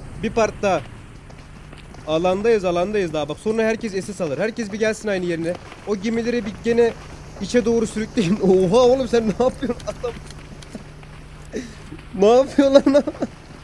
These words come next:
<laughs> Kim o manyak lan? <laughs> Bekleyin, gene sıranıza geçin. Bir daha atacağız, tamam mı? Ya gemiyi çıkarma karaya.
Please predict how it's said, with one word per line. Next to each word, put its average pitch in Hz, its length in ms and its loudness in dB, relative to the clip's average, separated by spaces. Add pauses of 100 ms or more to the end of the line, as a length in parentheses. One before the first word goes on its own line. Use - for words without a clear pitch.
(1500)
<laughs> 233 200 0 (200)
Kim 240 120 8
o 262 80 8
manyak 254 520 4
lan? 320 180 -2 (380)
<laughs> - 400 -12
Bekleyin, 208 360 2
gene 247 180 4
sıranıza 247 400 0
geçin. 254 360 -6 (640)
Bir 214 80 -8
daha 214 140 6
atacağız, 139 360 -2
tamam 220 240 0
mı? 117 120 -4 (680)
Ya 170 140 0
gemiyi 156 460 -4
çıkarma 165 480 -2
karaya. 107 440 -4